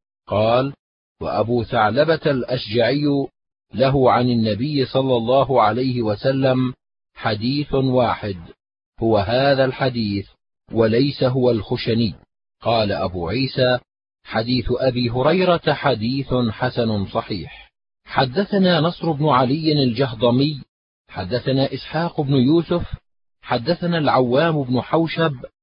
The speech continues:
عن أبي محمد مولى عمر بن الخطاب عن أبي عبيدة بن عبد الله بن مسعود عن عبد الله قال:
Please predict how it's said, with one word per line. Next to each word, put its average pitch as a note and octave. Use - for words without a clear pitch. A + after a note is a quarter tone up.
عن C#3
أبي D#3+
محمد F3
مولى D#3
عمر D3+
بن C3+
الخطاب C3
عن C3
أبي D3
عبيدة E3
بن C#3+
عبد B2+
الله C3+
بن B2+
مسعود B2
عن C3
عبد A#2+
الله C3
قال: F#2